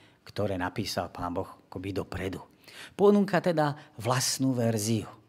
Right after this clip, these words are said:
Nabuchodonozor odmieta pokoru a rozhoduje sa pre zápas. A v mene tej svojej pravdy, v mene tej svojej optiky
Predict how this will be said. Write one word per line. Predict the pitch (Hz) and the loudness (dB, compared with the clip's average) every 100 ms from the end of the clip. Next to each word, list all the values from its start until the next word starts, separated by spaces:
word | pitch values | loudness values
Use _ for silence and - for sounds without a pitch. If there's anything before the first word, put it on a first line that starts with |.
| _ _ _ _ _ _ _ _ _ | _ _ _ _ _ _ _ _ _
Nabuchodonozor | 127 135 - 117 110 113 107 110 117 117 - - _ _ - | -4 -4 2 4 6 6 4 4 4 2 -6 -20 _ _ -2
odmieta | 117 107 110 104 - | 0 2 2 0 -6
pokoru | - 101 - 123 139 143 139 - _ _ _ - _ - | -10 -12 -2 2 2 2 -6 -20 _ _ _ -20 _ -20
a | - 98 | -10 -4
rozhoduje | 104 104 101 104 98 95 | -2 0 0 0 0 -4
sa | 98 95 - _ | -8 -10 -12 _
pre | - | -8
zápas. | 90 85 78 - - - - - _ _ _ _ _ _ _ - - - - - - | -6 -6 -6 -10 -10 -8 -10 -12 _ _ _ _ _ _ _ -20 -20 -20 -20 -20 -2
A | 113 | 0
v | 110 | 6
mene | 160 190 135 113 | 6 8 6 4
tej | 120 110 107 | 0 -2 0
svojej | - 143 139 131 123 | 2 6 8 6 6
pravdy, | 117 110 92 - | 4 4 0 -10
v | - - | -20 -10
mene | 107 110 110 | -4 -2 -2
tej | 107 101 - | 0 -2 -2
svojej | - 113 104 101 | -2 0 0 -2
optiky | 107 104 - 120 117 120 | -6 -8 -4 -4 -2 -4